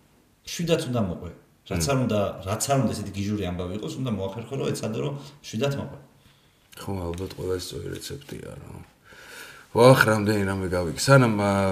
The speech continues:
Speaker 2: დესერტზე გადავალთ, ეგ შენი საჩუქარია, მაქამდეც მივალთ.
Speaker 1: აა.
Speaker 2: ა, სანამ დესერტზე გადავალთ, გამომწერმა, ჩემმა გამომწერმა Discord ჯგუფში,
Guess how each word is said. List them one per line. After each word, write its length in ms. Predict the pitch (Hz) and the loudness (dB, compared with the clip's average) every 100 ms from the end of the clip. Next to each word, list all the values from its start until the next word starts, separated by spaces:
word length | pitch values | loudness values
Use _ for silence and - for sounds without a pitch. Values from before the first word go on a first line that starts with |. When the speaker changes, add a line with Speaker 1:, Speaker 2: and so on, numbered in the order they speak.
| 90 | 0
Speaker 2:
დესერტზე 480 | 98 95 107 90 | -2 0 0 0
გადავალთ, 360 | 90 113 101 82 | 2 4 4 2
ეგ 100 | 85 | -2
შენი 180 | - 87 | -2 -2
საჩუქარია, 500 | 85 87 - 101 87 | 0 -2 0 0 2
მაქამდეც 420 | 76 76 78 71 | 0 -2 -4 -4
მივალთ. 320 | - 69 65 76 | -4 -4 -4 -4
Speaker 1:
აა. 80 | |
Speaker 2:
ა, 200 | 85 92 95 92 87 82 - | -2 2 4 6 4 -2 -10
სანამ 380 | - - 113 110 | -10 -4 0 0
დესერტზე 460 | 90 95 - 92 87 | 2 0 2 0 0
გადავალთ, 500 | 90 110 101 80 69 - - - - | 2 4 4 2 -2 -8 -14 -14 -8
გამომწერმა, 800 | 95 98 107 113 85 78 71 73 - _ - | -4 0 2 2 0 -2 -6 -10 -16 _ -14
ჩემმა 420 | 69 - 90 92 | -12 -8 -6 -2
გამომწერმა 560 | 87 95 107 78 71 | -2 0 0 -2 -2
Discord 380 | 71 85 - 90 | -4 -4 -4 -4
ჯგუფში, 400 | 82 82 69 87 | -4 -8 -6 -6